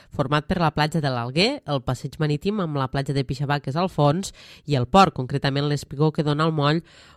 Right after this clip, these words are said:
on estan atracades les tonyineres. L'aquatló, patrocinat pel Càmping L'Ametlla Village Platja i Esos Her-, Germans Huera,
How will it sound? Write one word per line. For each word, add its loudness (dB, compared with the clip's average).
on -4
estan -2
atracades -2
les -2
tonyineres. 0
L'aquatló, 4
patrocinat -2
pel -2
Càmping -4
L'Ametlla 0
Village -2
Platja 0
i -4
Esos -2
Her-, -6
Germans -2
Huera, 2